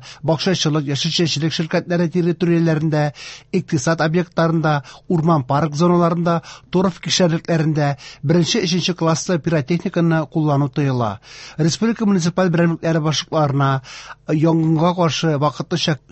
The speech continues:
кизү тору урыннарын, янгын куркынычыннан саклау полосаларын булдыру, территорияләрне коры үсемлекләрдән,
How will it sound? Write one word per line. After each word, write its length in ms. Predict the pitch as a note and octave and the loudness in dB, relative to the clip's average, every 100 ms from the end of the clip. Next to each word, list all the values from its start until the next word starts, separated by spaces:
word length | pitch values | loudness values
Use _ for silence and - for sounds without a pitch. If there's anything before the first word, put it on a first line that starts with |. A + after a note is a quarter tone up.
| _ | _
кизү 480 | - D#3+ C#3 G3 F3 | -2 -2 0 0 0
тору 240 | E3+ E3 E3 | 0 2 2
урыннарын, 640 | E3+ E3+ F3 E3 E3 E3 - - - - | 2 2 4 4 2 0 -2 -18 -20 -10
янгын 380 | D3 E3 D#3+ F#3+ | 2 2 4 0
куркынычыннан 720 | G3 F3 F3+ E3+ E3+ D#3+ E3 | -2 0 0 2 2 2 2
саклау 400 | C#3+ E3 - D3 | 0 -4 -2 -4
полосаларын 580 | C#3 D3+ C3+ D#3 D3+ E3 | 0 -2 0 0 2 2
булдыру, 420 | F3+ E3+ G3 G3+ - - _ | -2 0 0 -2 -4 -20 _
территорияләрне 1000 | - - F3 F3 G#3 A3+ G#3 F3+ D#3 D#3 C3 | -6 0 2 4 4 2 4 2 2 0 0
коры 240 | D#3+ F#3 E3+ | 0 2 2
үсемлекләрдән, 720 | E3+ D3 - C3+ C3 E3+ | 0 -2 -2 -2 0 0